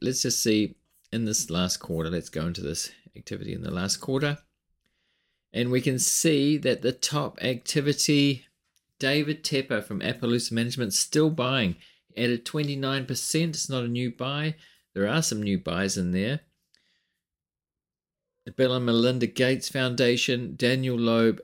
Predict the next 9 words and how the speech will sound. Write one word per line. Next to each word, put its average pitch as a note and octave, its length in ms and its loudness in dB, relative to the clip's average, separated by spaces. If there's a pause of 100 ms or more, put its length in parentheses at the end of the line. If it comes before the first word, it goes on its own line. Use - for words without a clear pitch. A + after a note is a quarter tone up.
and A2+ 280 0
Stephen A#2 500 2
Mandel G#2 580 0
all C3+ 240 0
bought C3 580 0
Meta G2+ 360 -2
in G#2+ 140 -2
that G2 200 -4
quarter. A2+ 460 -4